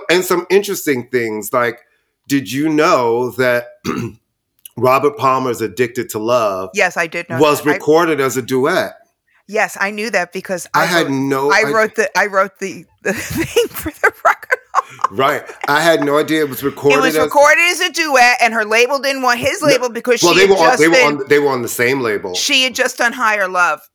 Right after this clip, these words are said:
Speaker 2: and they didn't wanna do it again. So she did the
Speaker 1: No,
Speaker 2: guide
Speaker 1: they,
Speaker 2: for
Speaker 1: no, they never said. She said in her interview that both her and Robert Palmer, like, 'cause Robert Palmer asked her to do it. They did it.
Speaker 2: No, I
Speaker 1: She
Speaker 2: know, but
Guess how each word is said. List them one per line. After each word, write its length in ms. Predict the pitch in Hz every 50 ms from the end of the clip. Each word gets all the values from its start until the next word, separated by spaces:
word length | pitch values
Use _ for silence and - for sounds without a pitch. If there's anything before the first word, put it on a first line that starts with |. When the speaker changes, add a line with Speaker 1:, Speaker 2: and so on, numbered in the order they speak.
| _ _ - -
Speaker 2:
and 160 | 180 190 180 180
they 100 | 180 180
didn't 240 | 185 180 180 180 175
wanna 180 | 175 170 165
do 240 | 165 - 175 165 160
it 80 | 160 156
again. 340 | 160 151 185 165 156 143 147
So 160 | - - 202 175
she 200 | - - 247 226
did 240 | 196 233 226 -
the 80 | - 214
Speaker 1:
No, 100 | 123 156
Speaker 2:
guide 220 | 185 185 185 185
Speaker 1:
they, 120 | 135 135 147
Speaker 2:
for 60 | 131
Speaker 1:
no, 140 | 120 131 123 107
they 160 | 127 139 131
never 240 | 135 131 113 117 110
said. 260 | - 131 127 113 -
She 200 | - - 143 147
said 200 | - - 143 123
in 100 | 123 117
her 120 | 123 123 120
interview 300 | 117 113 98 110 120 113
that 260 | 110 110 110 - -
both 220 | 123 120 120 117 117
her 220 | 120 120 120 120
and 200 | 123 120 113 113
Robert 320 | 117 113 113 107 110 104 -
Palmer, 420 | 120 113 110 104 104 101 101 95 - - - - - -
like, 160 | 117 117 113 -
'cause 120 | 123 101
Robert 380 | 98 131 139 156 160 156 - -
Palmer 380 | 139 143 156 156 147 131 120 -
asked 280 | 123 120 113 - - -
her 100 | 117 110
to 80 | 110
do 220 | 107 - 127 135 113
it. 120 | 98 -
They 120 | 117 110 107
did 200 | 101 123 127 127
it. 40 | 143
Speaker 2:
No, 100 | 233 226
I 120 | 208 208
Speaker 1:
She 40 | 208
Speaker 2:
know, 160 | 233 240 214
but 240 | 160 180 170 -